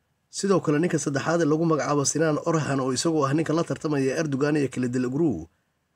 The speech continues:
ayaa la saadaaliyay inuu haysto codad lagu qiyaasay hal dhibic siddeed. Daawadayaal, waxaynu goobjoog u ahayn doorashooyinkii kala duwanaa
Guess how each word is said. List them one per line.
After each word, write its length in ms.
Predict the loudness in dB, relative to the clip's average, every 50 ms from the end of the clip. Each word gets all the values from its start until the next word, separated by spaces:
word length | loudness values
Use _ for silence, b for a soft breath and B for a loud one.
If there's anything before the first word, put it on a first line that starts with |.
| _ _ -4
ayaa 160 | 0 2 2 2
la 120 | 2 2
saadaaliyay 580 | 0 0 0 0 0 0 0 2 2 2 2 2
inuu 140 | 2 0 0
haysto 480 | -2 -4 -6 -8 -10 -10 -10 -10 -10 -12 _ _ _ _ _ _ _ _ _ _ _ _ _ _ _ _ _ _ _ _ -6
codad 220 | -2 0 2 2
lagu 160 | 2 2 0 0 2
qiyaasay 400 | 2 2 2 2 0 -2 -2 0
hal 120 | 0 0 0
dhibic 220 | 0 0 -2 -2 -2
siddeed. 380 | -4 -4 0 0 2 2 0 -2 -6 _ _ _ _ _ _ _ _ _ _ _ _ _ _ _ _ _ _ _
Daawadayaal, 640 | -4 0 2 4 6 6 6 6 4 4 6 6 4
waxaynu 320 | 4 2 2 0 0 0 2
goobjoog 440 | 2 2 0 2 2 0 2 2 2
u 80 | 2 2
ahayn 220 | 2 2 2 2
doorashooyinkii 640 | 2 2 2 2 2 2 2 4 2 2 0 -2 -2
kala 160 | 0 0 0
duwanaa 320 | 0 0 0 0 2 2